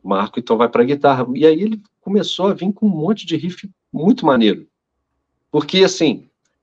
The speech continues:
o legal do disco novo é que não é o Fausto que fez os riffs, foi o Marco. E eles eram meio irmãos de alma, assim. Então, muito da essência do Massacration,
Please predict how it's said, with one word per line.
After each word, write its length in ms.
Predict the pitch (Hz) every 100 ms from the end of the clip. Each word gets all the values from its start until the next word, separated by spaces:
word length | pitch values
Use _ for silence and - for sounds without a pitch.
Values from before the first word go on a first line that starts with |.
| _
o 80 | 143
legal 420 | 175 175 131 185
do 120 | 196 147
disco 280 | 123 -
novo 460 | 113 117 165 - - _ _ _ -
é 100 | 123
que 640 | 123 151 147 123 110 - _ _ _ _ _ _ _
não 280 | 170 190 190
é 80 | 226
o 60 |
Fausto 480 | 220 127 101 - _
que 100 | -
fez 540 | - 98 85 - - _ _ _ _ _
os 140 | -
riffs, 480 | 101 95 - - - _
foi 160 | _ 131
o 60 | 165
Marco. 440 | 131 - - _ _ _ _ _ _ _ _ _ _
E 140 | 139
eles 240 | 175 202 185
eram 180 | 208 214
meio 240 | 214 226
irmãos 640 | 202 185 208 220 202 - _ _ _ _
de 220 | 131 190
alma, 320 | 180 175 120
assim. 340 | - 98 85 87
Então, 420 | 104 165 208 175 - _ _
muito 400 | 143 160 277 233
da 140 | 190 170
essência 520 | - 170 208 202 139
do 120 | 123
Massacration, 760 | 120 - 117 - 110 - 90